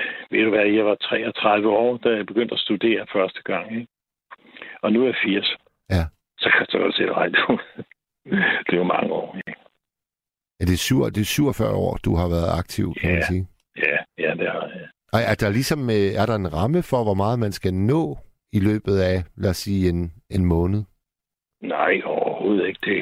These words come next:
Speaker 1: helt frivilligt, det ene jo.
Speaker 2: Okay.
Speaker 1: Altså, vi har jo noget, hvad, noget, der hedder pionerer, ikke?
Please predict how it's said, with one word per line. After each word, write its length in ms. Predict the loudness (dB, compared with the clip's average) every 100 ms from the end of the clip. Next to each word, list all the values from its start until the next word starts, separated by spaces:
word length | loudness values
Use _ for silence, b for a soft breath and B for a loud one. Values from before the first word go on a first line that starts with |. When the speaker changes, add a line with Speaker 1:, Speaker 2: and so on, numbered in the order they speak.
| 0
Speaker 1:
helt 140 | 0 0
frivilligt, 440 | 2 2 2 0
det 180 | 0 0
ene 120 | 2 0
jo. 100 | 0 -8 -16 _
Speaker 2:
Okay. 260 | -2 -2 -6 -8 _ _ _ _ _ _ _ _ _ _ _ _ _ _ _
Speaker 1:
Altså, 180 | -4 0
vi 120 | 2
har 180 | 4 4
jo 60 | 4
noget, 280 | 4 4 4
hvad, 500 | 2 0 -6 -10 0
noget, 220 | 2 4
der 100 | 4
hedder 140 | 2 0 0
pionerer, 560 | 2 2 2 2 2
ikke? 320 | 2 0 -4